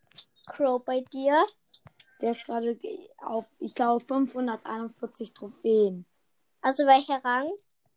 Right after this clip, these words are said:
Speaker 2: Äh, zweiundzwanzig, aber eigentlich wäre er von den Trophäen ja, Rang zwanzig, nur ich hatte ihn halt schon mal auf sechshundert Trophäen. Und ja.
Speaker 1: Aha.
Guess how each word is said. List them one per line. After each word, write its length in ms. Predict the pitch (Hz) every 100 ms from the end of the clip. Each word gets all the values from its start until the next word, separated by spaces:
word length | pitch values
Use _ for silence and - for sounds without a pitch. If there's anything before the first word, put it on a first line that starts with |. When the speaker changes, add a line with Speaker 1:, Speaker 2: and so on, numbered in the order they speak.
| _ _ _ _ _ -
Speaker 2:
Äh, 280 | 208 208
zweiundzwanzig, 880 | 202 233 214 214 214 220 226 202 180
aber 340 | 196 196 190 196 - _ _
eigentlich 480 | 214 233 240 247 208
wäre 220 | 214 196
er 220 | 208 208
von 160 | - 220
den 120 | 208
Trophäen 520 | 214 - 220 220 226 _ _ -
ja, 100 | 208
Rang 260 | 202 202
zwanzig, 380 | - 226 214 220
nur 120 | 226
ich 120 | 208 240
hatte 160 | 233
ihn 140 | 214 202
halt 140 | -
schon 100 | 220
mal 140 | 208 196
auf 80 | -
sechshundert 600 | 220 214 - 233 220 214
Trophäen. 680 | - _ - 196 190 233 269 _ _ _ _ _ _ _ _ _ _ _ _ _
Und 300 | - 208 196
ja. 180 | 185 - _ _ _ _ _ _ _ _ _ _ _ _ _ _ _ _ _ _ _ _
Speaker 1:
Aha. 380 | - 349 -